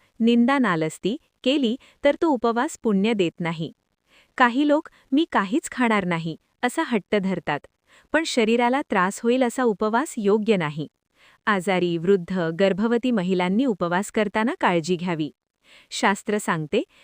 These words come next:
"शरीरही देवाचे मंदिर आहे." उपवासाच्या दिवशी भूक लागली म्हणून चिडचिड, राग, कठोर वर्तन हे टाळा. भूक ही तात्पुरती आहे, पण शब्दांची जखम कायम राहते. "मी आज उपवास केला आहे"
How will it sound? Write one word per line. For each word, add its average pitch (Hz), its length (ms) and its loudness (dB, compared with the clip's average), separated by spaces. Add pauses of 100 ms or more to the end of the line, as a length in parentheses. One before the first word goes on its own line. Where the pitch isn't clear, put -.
(120)
"शरीरही 262 680 0
देवाचे 196 480 0
मंदिर 175 380 2
आहे." 156 280 -4 (640)
उपवासाच्या 277 680 0
दिवशी 254 360 -2
भूक 226 340 -2
लागली 226 320 2
म्हणून 226 320 2 (320)
चिडचिड, 202 540 2 (180)
राग, 180 400 0 (260)
कठोर 254 360 2
वर्तन 190 400 -2 (220)
हे 330 200 -2
टाळा. 170 320 2 (560)
भूक 220 340 2
ही 320 200 2
तात्पुरती 240 540 0
आहे, 170 280 -2 (320)
पण 247 120 4
शब्दांची 202 680 -2
जखम 285 460 -4
कायम 208 340 2
राहते. 170 420 -4 (680)
"मी 302 140 4
आज 302 200 0
उपवास 220 440 0
केला 180 240 2
आहे" 165 260 -4